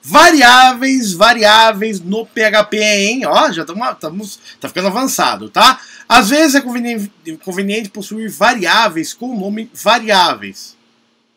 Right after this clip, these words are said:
É estranho, né? Você vai ver como é importante. Isso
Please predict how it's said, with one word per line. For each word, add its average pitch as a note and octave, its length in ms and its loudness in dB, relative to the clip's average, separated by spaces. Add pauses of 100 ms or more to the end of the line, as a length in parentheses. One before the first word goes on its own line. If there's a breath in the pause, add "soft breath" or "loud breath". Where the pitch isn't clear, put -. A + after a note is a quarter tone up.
(140)
É C#3+ 100 0
estranho, E3+ 500 0
né? F3+ 140 -2 (340 soft breath)
Você F3+ 140 -10
vai F#3 100 0
ver A3 60 -6
como A#3+ 160 -4
é C4 60 -2
importante. G#3+ 560 -6 (400)
Isso D4 460 2